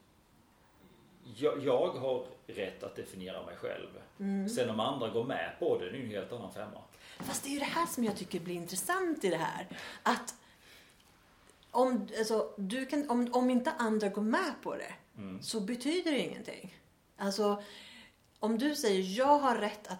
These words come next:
Speaker 2: få definiera mig,
Speaker 1: Mm.
Speaker 2: då kräver det att andra människor accepterar det. För annars betyder det inget.
Speaker 1: Ja, men det betyder ju någonting för mig ju.
Speaker 2: Ja, fast
Speaker 1: När
Speaker 2: det
Speaker 1: jag definierar någonting inför mig själv.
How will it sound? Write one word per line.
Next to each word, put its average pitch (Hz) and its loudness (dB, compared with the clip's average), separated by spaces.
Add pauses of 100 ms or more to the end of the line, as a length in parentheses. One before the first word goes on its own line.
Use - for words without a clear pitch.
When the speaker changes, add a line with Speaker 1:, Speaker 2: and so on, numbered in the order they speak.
(120)
Speaker 2:
få 180 -6
definiera 160 -4
mig, 208 0
Speaker 1:
Mm. 101 -6
Speaker 2:
då 220 -6
kräver 294 6
det 147 2 (120)
att 190 0 (140)
andra 269 6
människor 165 0
accepterar 214 0
det. - -8 (680)
För 226 4
annars 196 2
betyder 294 -2
det - -4
inget. - -18 (2500)
Speaker 1:
Ja, 123 -6
men 127 0
det 139 4
betyder 143 -2
ju 139 0
någonting 143 -4
för 139 -6
mig - -10
ju. - -16 (480)
Speaker 2:
Ja, 269 -4
fast - 0
Speaker 1:
När 131 2
Speaker 2:
det 127 -2
Speaker 1:
jag 123 6
definierar 110 -4
någonting 95 -6
inför 95 -8
mig - -8
själv. - -8